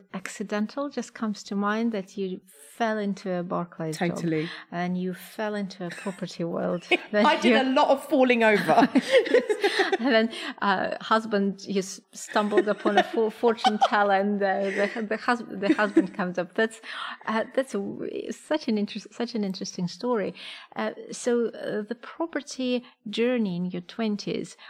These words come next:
Speaker 1: would you say that started the entrepreneurial path?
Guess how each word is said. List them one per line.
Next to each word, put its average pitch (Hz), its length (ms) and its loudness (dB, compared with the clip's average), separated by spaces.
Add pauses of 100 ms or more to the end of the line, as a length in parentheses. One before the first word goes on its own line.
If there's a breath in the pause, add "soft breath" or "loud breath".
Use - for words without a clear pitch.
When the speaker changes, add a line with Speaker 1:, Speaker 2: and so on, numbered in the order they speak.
(120)
Speaker 1:
would 226 140 -4
you 247 80 -2
say 262 420 -2 (480 loud breath)
that 233 260 -2
started 226 720 -6
the 220 120 -4
entrepreneurial 208 1300 -4
path? 285 500 -2